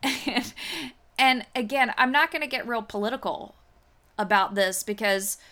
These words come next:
my political views are,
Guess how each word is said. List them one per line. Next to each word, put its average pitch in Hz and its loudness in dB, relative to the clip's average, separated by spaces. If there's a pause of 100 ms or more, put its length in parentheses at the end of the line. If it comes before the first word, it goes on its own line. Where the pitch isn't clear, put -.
(920)
my 226 4
political 285 0
views 254 -2
are, 202 -2